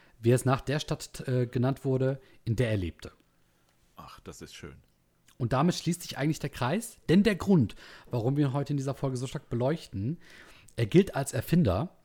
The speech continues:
Speaker 1: Ähm, allerdings war er nie so der Tüftler oder Erfinder, wie wir uns das vielleicht vorstellen, so mit Hornbrille,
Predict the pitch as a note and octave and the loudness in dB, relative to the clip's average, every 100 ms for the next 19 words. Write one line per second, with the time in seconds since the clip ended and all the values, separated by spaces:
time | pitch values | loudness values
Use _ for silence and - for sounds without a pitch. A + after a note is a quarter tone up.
0 | _ - _ A2+ A#2 B2 C3 - B2 C3+ | _ -20 _ 0 2 4 2 -2 -2 -2
1 | A#2 C3 C3 - _ - G2+ B2 A2+ A2+ | 0 0 0 -6 _ -6 -2 0 2 2
2 | C3 C3+ B2 A#2+ A2 - D#3+ - C3 A2+ | 2 0 0 2 0 0 -4 -2 -4 -2
3 | A2 - C3+ B2+ G2+ G2+ C#3+ D#3 G#2 G2+ | -4 0 0 0 0 0 2 0 -2 -6
4 | - F#2 E2 - F2+ - A2 G2+ F2+ - | -8 -6 -8 -6 -8 -4 -2 -2 -6 -2
5 | A2 B2+ A#2 B2 B2 B2 | 2 2 2 2 2 0